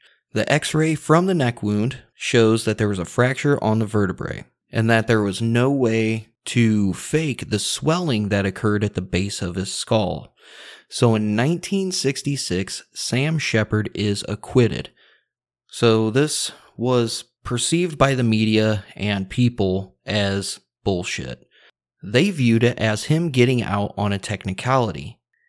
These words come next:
He was still not innocent. He was just acquitted and let out because he didn't have a fair trial. So the media and all the people still fucking hate this guy, all right? So they found him not guilty in this second trial.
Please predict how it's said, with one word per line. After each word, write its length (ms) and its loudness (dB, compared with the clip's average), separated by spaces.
He 160 4
was 160 0
still 240 2
not 380 2
innocent. 640 0
He 200 -2
was 120 0
just 240 -6
acquitted 480 -2
and 220 -2
let 160 0
out 260 -2
because 320 -6
he 120 -4
didn't 300 -4
have 220 -8
a 80 -10
fair 260 -4
trial. 520 -2
So 160 -2
the 100 -2
media 560 0
and 100 -2
all 140 0
the 80 -4
people 560 -2
still 280 -2
fucking 340 0
hate 200 0
this 220 -4
guy, 320 -6
all 100 -6
right? 280 -2
So 180 -2
they 100 0
found 280 4
him 100 0
not 220 -2
guilty 340 -4
in 120 -2
this 140 -4
second 340 -2
trial. 440 -10